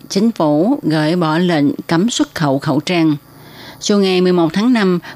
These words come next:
Bộ trưởng Trần Thời Trung cho biết, lệnh cấm xuất khẩu khẩu trang do Viện Hành Chánh ban hành. Do đó, việc cởi bỏ lệnh này phải do Viện Hành Chánh quyết định.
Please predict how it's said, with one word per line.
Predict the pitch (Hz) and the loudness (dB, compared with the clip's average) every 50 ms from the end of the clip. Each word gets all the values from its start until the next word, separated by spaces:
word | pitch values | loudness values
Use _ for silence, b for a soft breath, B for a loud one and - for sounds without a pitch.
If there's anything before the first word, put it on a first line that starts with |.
| - - | -4 -2
Bộ | 170 180 | 0 0
trưởng | - 196 175 156 160 170 | 0 0 0 2 2 0
Trần | - 180 165 160 | 0 0 0 2
Thời | 143 165 160 | 2 0 0
Trung | - - 190 175 175 | 0 0 0 0 0
cho | 156 185 175 | 0 0 0
biết, | 156 165 190 240 285 - B B B B B B B B B B | 0 0 0 0 -2 -4 B B B B B B B B B B
lệnh | - 196 196 196 202 | -2 0 0 0 0
cấm | 185 - 214 226 285 320 | -2 0 0 0 0 0
xuất | - 392 381 - | 0 -2 -4 -4
khẩu | - 180 160 170 | -2 -2 -2 -2
khẩu | - 175 - 147 | 0 -2 -2 -2
trang | 165 - - 214 196 190 185 165 - - - | -2 -2 -4 -2 -2 0 -2 -2 -4 -4 -4
do | 185 190 185 180 175 170 170 165 | -2 -2 0 0 0 0 0 0
Viện | 147 170 160 151 160 | 0 0 0 2 2
Hành | 160 170 156 151 151 143 | 2 2 2 2 0 0
Chánh | - 175 170 190 240 269 | 0 0 0 2 2 2
ban | 208 180 156 160 | 2 2 2 2
hành. | 165 175 170 156 147 143 135 B B B B B B B B B B B | 2 2 2 2 2 0 -2 B B B B B B B B B B B
Do | - 220 | -2 0
đó, | 202 208 202 208 240 285 320 320 170 | 0 0 0 0 0 0 0 -2 -2
việc | 180 180 160 - | -2 -4 -4 -4
cởi | - 160 165 | -4 -4 -2
bỏ | 175 175 160 170 | 0 0 0 0
lệnh | 185 170 156 165 | 0 0 0 0
này | 170 170 165 160 160 - | 0 0 0 0 -2 -2
phải | - 151 160 | -2 -2 0
do | 185 180 170 165 165 156 | 0 0 0 0 0 0
Viện | 143 160 151 147 | 0 0 0 2
Hành | 151 170 165 151 151 147 | 2 2 2 2 0 0
Chánh | - 165 156 170 214 220 | 0 0 0 0 0 2
quyết | 254 277 - | 0 0 0
định. | 175 165 151 160 | 2 2 2 2